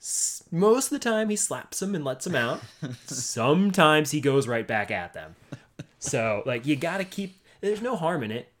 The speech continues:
Speaker 1: There's no harm in it. Sometimes you gotta switch it up. Keep people guessing, and then it's always exciting.
Speaker 2: Um, s-, so, I mean, as, as far as this match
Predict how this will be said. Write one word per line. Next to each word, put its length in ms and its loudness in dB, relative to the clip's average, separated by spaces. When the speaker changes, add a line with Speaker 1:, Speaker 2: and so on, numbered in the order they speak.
Speaker 1:
There's 160 -4
no 140 0
harm 260 -8
in 100 -6
it. 160 -6
Sometimes 320 -4
you 60 -8
gotta 140 -2
switch 260 -10
it 40 -6
up. 160 -10
Keep 160 -6
people 220 -6
guessing, 480 -6
and 100 -4
then 100 0
it's 100 -4
always 220 0
exciting. 420 -12
Speaker 2:
Um, 480 2
s-, 160 -8
so, 440 4
I 240 4
mean, 160 -2
as, 260 -2
as 200 -2
far 240 8
as 100 2
this 180 -2
match 480 4